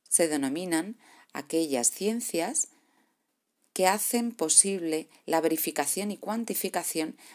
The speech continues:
de un fenómeno determinado mediante la experimentación en situaciones planificadas y que se puedan reproducir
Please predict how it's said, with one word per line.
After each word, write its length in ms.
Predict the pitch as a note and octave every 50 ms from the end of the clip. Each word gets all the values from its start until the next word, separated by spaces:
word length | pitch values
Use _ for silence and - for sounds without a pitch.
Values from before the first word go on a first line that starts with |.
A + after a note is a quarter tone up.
| - _
de 160 | D3 E3 F3
un 100 | F#3 G3+
fenómeno 580 | G3+ - G3 F3 E3+ E3+ F3 F3+ F#3 G3+ G#3 -
determinado 800 | - - D3+ D3 - C3+ C3 C3+ C#3 C#3 D#3+ E3 E3 C#3+ D3 D3+ - _ _ _ - - - - _ _
mediante 560 | E3 E3+ E3 E3 F3+ F3+ F3+ F3 - - A#2+
la 80 | A#2 A#2
experimentación 960 | A2+ - - C3+ D3+ E3 F#3+ G3 G3 - F#3+ F#3 - - F3 F3+ G3 G3+ - _ - - - - _
en 120 | - - E3
situaciones 800 | - - D#3+ D3+ D#3 C#3+ - - D3+ D3+ C#3+ B2 A#2+ A#2 -
planificadas 840 | - - C#3+ C3 A#2+ A#2+ - - A#2 - D#3 E3+ G#3 B3+ D4+ D#4 - - _
y 100 | - D#3
que 120 | D3+ D3+ C#3
se 120 | C#3 B2
puedan 380 | - - D3 D3+ E3+ F#3 F#3 - - - - - _
reproducir 840 | - - D#3+ D3+ D3 D3+ C#3+ C3 B2+ B2 - - F3 F#3 A3 A3